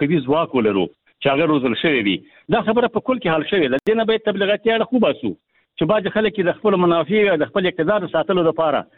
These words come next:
داسې استعمالوي چې ولا دا د ډاکټر نجیب دور راګرځي او دا اردو ختموي او هېڅ شی نشته. وروره، ټولې خبرې سپینې او پاکې دي. متحد حکومت به جوړیږي،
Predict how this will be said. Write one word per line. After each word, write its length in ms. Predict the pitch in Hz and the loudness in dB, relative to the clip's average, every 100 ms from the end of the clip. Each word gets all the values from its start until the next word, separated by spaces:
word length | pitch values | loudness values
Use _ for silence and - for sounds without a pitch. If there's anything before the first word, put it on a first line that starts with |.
| _ _ 175 | _ _ -2
داسې 180 | 214 220 | -2 -4
استعمالوي 460 | - 190 185 175 165 - - _ | -2 0 2 2 0 -4 -20 _
چې 60 | 160 | 0
ولا 180 | 170 185 | 0 0
دا 180 | 165 180 | 0 -2
د 100 | 165 165 | 0 0
ډاکټر 200 | 160 156 151 | 0 2 0
نجیب 220 | 156 185 | 0 0
دور 160 | 208 202 196 | 0 2 0
راګرځي 480 | 175 202 175 185 | 0 -2 -2 0
او 80 | 185 160 | 2 2
دا 40 | |
اردو 300 | 151 131 - - | 2 0 -2 -2
ختموي 380 | 202 196 196 185 | -4 0 2 2
او 60 | |
هېڅ 200 | 180 269 - | 2 -2 0
شی 80 | 220 175 | 0 0
نشته. 180 | 156 - | 0 0
وروره، 280 | 156 202 180 214 | 2 2 0 0
ټولې 200 | 180 156 | 0 0
خبرې 260 | 160 156 - | -2 -2 -2
سپینې 240 | 208 175 | 0 2
او 120 | 143 185 | 2 -2
پاکې 220 | 190 196 | -2 -2
دي. 80 | 208 214 _ - _ _ 143 | -2 -4 _ -20 _ _ -2
متحد 420 | 165 151 185 165 | 0 0 0 0
حکومت 240 | 147 143 185 | -2 -2 -2
به 80 | 202 175 | -2 0
جوړیږي، 500 | 196 196 180 196 | 2 2 2 2